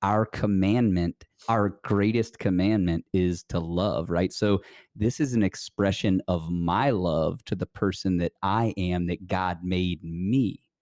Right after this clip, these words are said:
right? So t-, I mentioned earlier how you, you, you know, when I, when I walked into church and the guy next to me raised his hand, it made me uncomfortable, right? Well, let's look at the position of the heart of that man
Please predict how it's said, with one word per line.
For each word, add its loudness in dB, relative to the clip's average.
right? 2
So 0
t-, -16
I 2
mentioned 2
earlier 2
how 0
you, 0
you, -2
you 0
know, -2
when -4
I, -4
when 0
I 4
walked 2
into 0
church 0
and 0
the -2
guy 2
next 0
to -4
me 0
raised 0
his -10
hand, 0
it -6
made -2
me -2
uncomfortable, -4
right? 0
Well, 0
let's -2
look 0
at -2
the 0
position 0
of -6
the -2
heart 0
of -4
that 0
man 2